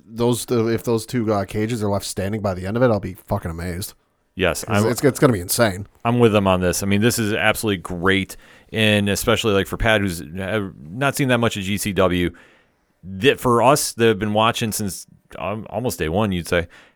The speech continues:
Speaker 2: this is gonna be such a fantastic match. I don't know what they're g-, planning on doing. I'm just expecting a lot of broken light tubes, a <laughs> lot of barbed wire, a lot of just wild shit going on.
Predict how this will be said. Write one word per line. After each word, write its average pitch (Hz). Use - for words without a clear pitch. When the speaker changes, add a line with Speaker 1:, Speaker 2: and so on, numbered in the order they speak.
Speaker 2:
this 117
is 127
gonna 117
be 104
such 98
a 85
fantastic 80
match. 82
I 80
don't 101
know 95
what 90
they're 92
g-, 95
planning 101
on 90
doing. 98
I'm 92
just 87
expecting 95
a 87
lot 95
of 87
broken 98
light 101
tubes, 104
a 92
<laughs> -
lot 85
of 92
barbed 104
wire, 98
a 95
lot 92
of 92
just 92
wild 87
shit 95
going 90
on. 87